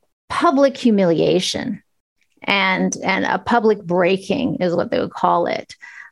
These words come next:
um, of, you know, "You're not yielding to God," et cetera. And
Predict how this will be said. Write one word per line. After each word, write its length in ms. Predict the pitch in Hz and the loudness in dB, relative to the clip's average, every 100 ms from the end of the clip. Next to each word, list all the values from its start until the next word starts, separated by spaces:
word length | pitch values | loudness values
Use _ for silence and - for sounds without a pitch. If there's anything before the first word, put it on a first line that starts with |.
| - | -2
um, 340 | 170 139 - | 0 0 -2
of, 260 | - 190 208 | -2 -4 -2
you 120 | 190 | -2
know, 100 | 180 | -2
"You're 320 | 185 190 190 | 0 2 2
not 240 | 190 180 208 | 2 0 0
yielding 420 | 196 185 180 170 | 0 0 0 -2
to 80 | 175 | 0
God," 440 | 202 196 180 185 | 2 4 2 0
et 140 | - - | -4 -2
cetera. 480 | 185 196 - 190 - - - _ _ | -2 0 -2 -4 -10 -20 -20 _ _
And 460 | - 208 202 196 | -2 0 0 0